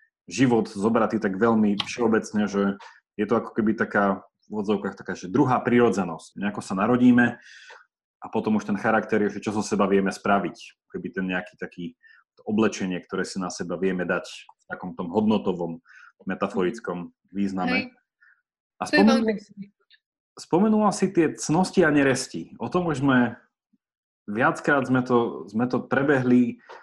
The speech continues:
Speaker 1: Tie sa ako s tým charakterom spájajú, tie cnosti a neresti?
Speaker 2: <laughs> Asi tak, že ty c-,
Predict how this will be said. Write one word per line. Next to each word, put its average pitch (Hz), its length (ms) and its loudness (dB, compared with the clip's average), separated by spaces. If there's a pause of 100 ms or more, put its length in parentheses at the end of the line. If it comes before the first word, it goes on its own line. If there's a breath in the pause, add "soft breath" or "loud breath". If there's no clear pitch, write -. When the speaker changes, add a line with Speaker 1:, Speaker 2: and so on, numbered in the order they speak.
(240 loud breath)
Speaker 1:
Tie 202 160 4
sa 214 160 0
ako 247 160 0
s - 80 -6
tým 165 80 -2
charakterom 123 560 0
spájajú, 87 560 0 (320 soft breath)
tie 95 80 -10
cnosti 104 400 -6
a 92 80 -2
neresti? 87 480 -10 (800)
Speaker 2:
<laughs> 214 640 -8 (320)
Asi 240 320 -6
tak, 220 240 -6
že 202 160 -12
ty 220 160 -12
c-, 208 480 -8